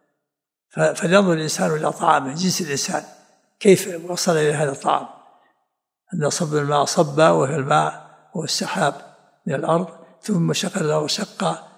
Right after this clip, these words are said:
فسلك، سلك الله الماء وأخرج الحب على وجه الأرض، كما قال سبحانه: "ألم تر أن الله أنزل من السماء ماء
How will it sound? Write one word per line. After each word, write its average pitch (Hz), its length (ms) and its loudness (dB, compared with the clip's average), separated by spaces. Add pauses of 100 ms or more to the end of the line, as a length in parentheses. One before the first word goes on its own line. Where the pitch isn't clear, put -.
(380)
فسلك، 151 600 -4 (340)
سلك 160 360 0
الله 147 320 0
الماء 151 480 0 (720)
وأخرج 165 420 -4
الحب - 380 -2 (960)
على 156 180 0
وجه 143 300 0
الأرض، 175 320 0 (320)
كما 147 180 -4
قال 143 260 -4
سبحانه: - 360 -6
"ألم 156 180 -2
تر 160 240 -2
أن 143 120 -2
الله 143 200 0
أنزل 147 220 -4
من 139 100 -6
السماء 147 480 -2
ماء 175 340 0